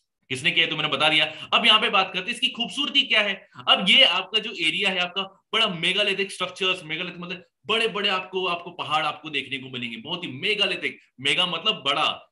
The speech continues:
लिथिक मतलब स्टोन, ये आपको पता होना चाहिए। ठीक है, megalithic आपका हो गया, mesolithic आपका हो गया,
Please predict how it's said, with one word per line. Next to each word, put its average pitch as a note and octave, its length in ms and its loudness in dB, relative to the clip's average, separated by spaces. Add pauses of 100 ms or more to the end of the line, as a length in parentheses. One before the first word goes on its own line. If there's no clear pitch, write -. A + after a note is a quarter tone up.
(140)
लिथिक F3 340 -2
मतलब E3+ 240 -6
स्टोन, D#3 500 -6
ये A2 120 -6
आपको C3+ 180 -4
पता C#3+ 220 -8
होना C#3+ 160 -6
चाहिए। A#2+ 200 -10
ठीक D3+ 100 -12
है, B2+ 160 -10
megalithic C3 580 -2
आपका B2 240 -6
हो B2 100 -6
गया, A#2+ 120 -6
mesolithic B2+ 680 -8
आपका A#2+ 240 -8
हो A#2+ 60 -12
गया, A#2 120 -8